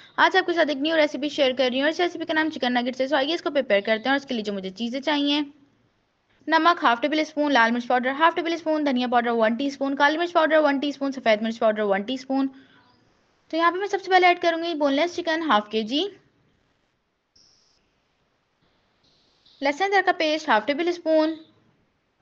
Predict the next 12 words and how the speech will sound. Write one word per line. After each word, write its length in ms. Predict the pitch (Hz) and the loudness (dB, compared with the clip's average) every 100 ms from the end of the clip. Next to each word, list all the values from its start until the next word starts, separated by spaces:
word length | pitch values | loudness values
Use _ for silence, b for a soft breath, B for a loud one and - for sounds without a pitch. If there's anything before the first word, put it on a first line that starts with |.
| _ _ _ _ _ | _ _ _ _ _
लहसुन 220 | 311 311 415 | -6 -4 -2
अदरक 140 | 415 | -2
का 60 | 403 | 0
paste 200 | 370 370 | 0 0
add 120 | 370 | 0
करने 220 | 339 339 | -2 -2
के 60 | 339 | 0
बाद 260 | 320 302 294 | 2 2 2
इसमें 280 | 302 - 311 | -6 -6 -4
ऐड 140 | 294 285 | -4 0
करूँगी 380 | 285 285 285 294 _ _ _ _ _ _ _ _ _ _ _ _ - | 0 2 -2 -4 _ _ _ _ _ _ _ _ _ _ _ _ -6
ingredients, 720 | 254 240 247 254 339 392 | -4 -2 -2 0 0 -2